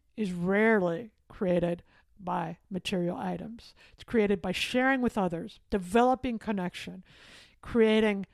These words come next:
new, novel, meaningful, satisfying experiences. Money can't buy purpose. It can't make us happier by itself.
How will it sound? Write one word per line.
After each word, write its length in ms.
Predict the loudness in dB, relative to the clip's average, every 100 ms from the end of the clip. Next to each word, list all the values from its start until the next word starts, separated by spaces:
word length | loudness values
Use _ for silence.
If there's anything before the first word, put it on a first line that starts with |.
| _ -6
new, 640 | -2 4 4 6 4 0 -6 _ _ _ _ -6
novel, 880 | -2 0 2 2 2 0 0 -4 _ _ _ _ -10
meaningful, 1000 | -4 2 2 2 -2 -4 -2 -2 -4 -10 _ _
satisfying 1000 | -18 -14 -4 0 0 -2 -4 -4 -4 -6 -10
experiences. 1000 | -10 -10 -8 -8 -8 -12 -18 -18 -20 -20 _ _ _ _ -4
Money 260 | 0 0 0
can't 280 | 0 0
buy 120 | -2 -4
purpose. 760 | -2 -4 -6 -14 -14 -16 -18 _ _ -4
It 220 | -4 -2
can't 380 | 2 4 2 0 _ _ _ -20 -20 -20 -6
make 400 | 0 0 0 -2
us 180 | -4
happier 680 | 0 0 0 -4 -4 -6 -10 _ _ _
by 160 | -4 -4
itself. 560 | -4 -6 -8 -8 -20